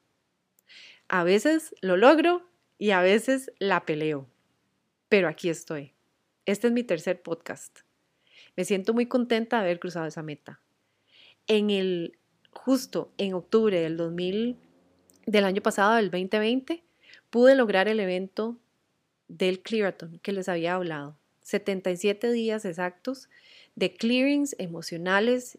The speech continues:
y energéticos por medio del tapping. Tuve muchas metas a donde me tropecé. Tuve retos personales que me hicieron en algún momento decir, "No puedo seguir", y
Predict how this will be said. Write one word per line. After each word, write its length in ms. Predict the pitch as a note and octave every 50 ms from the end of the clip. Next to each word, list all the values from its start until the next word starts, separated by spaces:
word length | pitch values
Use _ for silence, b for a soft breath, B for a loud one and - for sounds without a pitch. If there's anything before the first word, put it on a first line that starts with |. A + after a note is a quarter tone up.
| _
y 160 | _ F#3 F#3 F3
energéticos 840 | E3+ E3+ E3 D#3+ C#3+ D#3 D#3+ G#3 G#3 G#3 - A#3 - - A#3+ A#3 -
por 140 | - F3 E3+
medio 260 | E3+ E3+ E3 E3+ F3
del 120 | E3+ E3
tapping. 440 | - D#3 D#3 - _ - D3+ D#3 D#3 _ _ _ _ _ _ _ _ _ B B B B B B _ _
Tuve 240 | - B3 C4 D#4 D#4
muchas 520 | C#4+ C#4 C#4 D4+ F4 F4 - G4 F#4+ F4+
metas 600 | D#4 C#4+ C#4+ D4+ D4+ - - F#4+ F#4+ - - - -
a 80 | - G3+
donde 240 | G3 F#3+ F#3 F3+ F3
me 100 | E3 D#3+
tropecé. 580 | - - D#3+ - - D3 - E3 D3 D3 - _ _ _ _ _ _ _ _ _ B B B B B B B _
Tuve 260 | - B3 B3+ C4+ C#4
retos 440 | C4 A#3 A#3+ B3+ C#4 B3+ - D#4+ -
personales 720 | - C4 A3+ - G3 F#3 F#3 F#3+ G3 A#3 C4+ D#4 D#4 - b b b b b b _
que 120 | - A#3+
me 80 | G#3 G3
hicieron 640 | F#3+ F3 - - A3 G#3+ G#3 G#3 A#3+ C#4 D#4+ E4 b b b b b b _ -
en 120 | A3+ A3
algún 240 | G#3 F#3+ F#3 F#3 G#3
momento 400 | A3 A#3 B3 A#3+ A#3+ A#3+ A#3+ C4
decir, 440 | B3+ A3+ G3+ - A3+ A#3 A#3+ A#3 -
"No 200 | - G3 F#3+ F#3
puedo 200 | - F#3+ F#3 F#3
seguir", 560 | F#3 F#3+ F3+ F3+ G#3+ B3 C#4 D4+ D#4 D#4+ D4+ b b b b b b b b _ _
y 380 | _ A#3+ C4 C#4+ E4+ G#4 A4 -